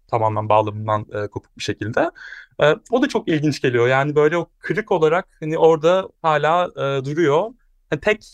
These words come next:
o kalmış, e, gibi. Neyse müzede de, e, yine işte hani lisenin geçmişinden ama yirmi iki sonrası geçmişinden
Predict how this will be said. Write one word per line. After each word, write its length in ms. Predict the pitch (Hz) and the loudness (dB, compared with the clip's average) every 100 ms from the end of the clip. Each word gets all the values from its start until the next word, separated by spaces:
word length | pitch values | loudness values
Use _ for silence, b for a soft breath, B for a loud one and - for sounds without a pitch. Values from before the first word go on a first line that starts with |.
| _ - | _ -4
o 120 | 165 | 0
kalmış, 580 | 143 120 104 - - _ - | 2 0 -4 -16 -20 _ -10
e, 200 | 104 104 | -10 -8
gibi. 320 | 110 139 285 b b b - | -6 -4 -6 b b b 0
Neyse 240 | 311 311 | 0 0
müzede 360 | 262 269 254 196 | -2 2 2 2
de, 60 | 240 277 285 | -2 -2 -4
e, 80 | 175 165 170 170 170 180 - | -4 -2 -2 -2 -4 -6 -12
yine 340 | 233 190 202 | -6 -2 -2
işte 360 | 220 - 165 143 - _ _ _ _ _ _ - - | -2 -4 -2 -2 -8 _ _ _ _ _ _ -20 -8
hani 280 | 180 143 - - | -6 -6 -8 -4
lisenin 500 | - 139 147 160 160 | 0 2 0 -2 0
geçmişinden 540 | 147 - 139 - 147 | -2 -2 -8 -2 2
ama 160 | 220 214 | 4 2
yirmi 260 | 180 170 160 | 0 -4 -6
iki 320 | - 156 143 | -4 -4 -4
sonrası 400 | 131 127 117 - | -4 -2 -2 -2
geçmişinden 680 | 120 117 - - 107 147 175 | -4 -4 -8 -6 -2 -2 -2